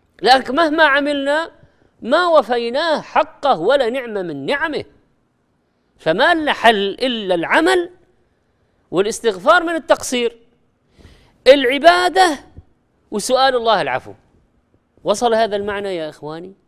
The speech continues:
هذا المعنى، أنه ما عندنا نحن الآن أمام نعم الله والذي كلفنا به، ما عندنا حل إلا الاجتهاد في العبادة وسؤال الله العفو، الاجتهاد في العبادة والاستغفار من التقصير.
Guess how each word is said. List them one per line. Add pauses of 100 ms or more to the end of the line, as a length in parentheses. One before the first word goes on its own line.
(300)
هذا
المعنى، (720)
أنه
ما
عندنا
نحن
الآن (320)
أمام
نعم
الله (340)
والذي
كلفنا
به، (480)
ما
عندنا
حل
إلا
الاجتهاد
في
العبادة (520)
وسؤال
الله
العفو، (880)
الاجتهاد
في
العبادة (380)
والاستغفار
من
التقصير.